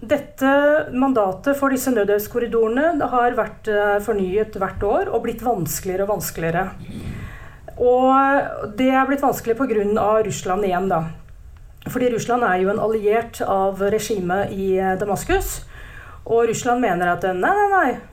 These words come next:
de betviler jo at det er områder i, i Syria som er opprørskontrollert i det hele tatt. Og siden det er,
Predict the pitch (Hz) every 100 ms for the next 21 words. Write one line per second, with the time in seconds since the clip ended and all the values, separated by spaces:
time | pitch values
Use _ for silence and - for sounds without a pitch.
0 | - - - - 214 254 226 - 233 196
1 | 190 247 349 302 240 247 233 233 196 190
2 | 196 208 214 196 202 202 180 180 190 180
3 | 180 170 - 185 180 233 320 415 208 165
4 | 175 359 359 - - - - - 220 220
5 | 220 220 214 220 - 208 190 185 196 180
6 | 185